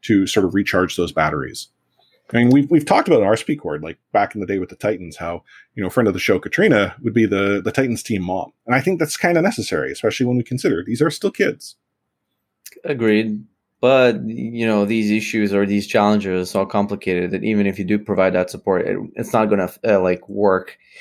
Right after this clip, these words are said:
Speaker 2: in every situation or in every, every case. These are such complex issues that I think we're just, like, scraping just the tip of the iceberg. So hopefully, like,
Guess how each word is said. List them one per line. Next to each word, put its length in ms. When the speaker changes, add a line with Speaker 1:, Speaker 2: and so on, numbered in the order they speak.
Speaker 2:
in 120
every 360
situation 680
or 160
in 60
every, 260
every 360
case. 440
These 140
are 80
such 720
complex 460
issues 380
that 160
I 140
think 260
we're 100
just, 300
like, 200
scraping 880
just 180
the 80
tip 180
of 120
the 140
iceberg. 540
So 280
hopefully, 720
like, 200